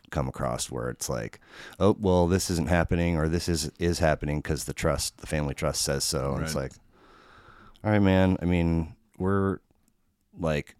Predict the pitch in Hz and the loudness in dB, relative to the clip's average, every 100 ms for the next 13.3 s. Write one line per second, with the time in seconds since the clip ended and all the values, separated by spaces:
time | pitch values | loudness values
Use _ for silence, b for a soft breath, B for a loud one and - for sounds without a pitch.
0 | _ _ _ _ _ - - 98 82 101 | _ _ _ _ _ -16 0 0 2 0
1 | 101 98 90 90 78 73 80 82 78 82 | 2 4 2 2 2 2 2 2 2 0
2 | 80 87 76 76 78 - 85 78 78 - | -2 -6 -2 -2 -2 -2 -2 -2 -2 -4
3 | 73 69 - _ B B 123 98 - 85 | -2 -2 -6 _ B B -10 -10 -2 0
4 | 87 90 85 76 - - - 87 76 73 | 4 4 2 0 -10 -18 -6 -2 -2 -2
5 | 71 73 - _ _ _ - 110 95 87 | -4 -8 -14 _ _ _ 0 4 4 4
6 | 87 87 78 76 76 - 82 - 82 - | 2 0 2 0 -4 -6 -6 -2 0 -2
7 | - 78 76 - 73 64 73 80 82 80 | -2 -2 -2 -6 -8 -4 2 2 4 2
8 | 78 76 71 69 - 67 - - 80 69 | 0 0 -2 -6 -8 -12 -6 -6 -4 -4
9 | 69 71 - 80 73 82 78 71 - 98 | -2 0 2 0 -2 -2 -2 -2 -2 0
10 | 92 90 - 87 - 87 - 85 80 - | 2 0 -4 -10 -4 -4 -2 -4 -2 -2
11 | 80 78 67 82 B B B B 95 92 | 0 0 -4 -10 B B B B -4 2
12 | 123 107 - 87 82 82 87 - 82 78 | 4 4 2 0 2 2 2 -2 -2 -2
13 | 78 76 71 | -2 -4 -4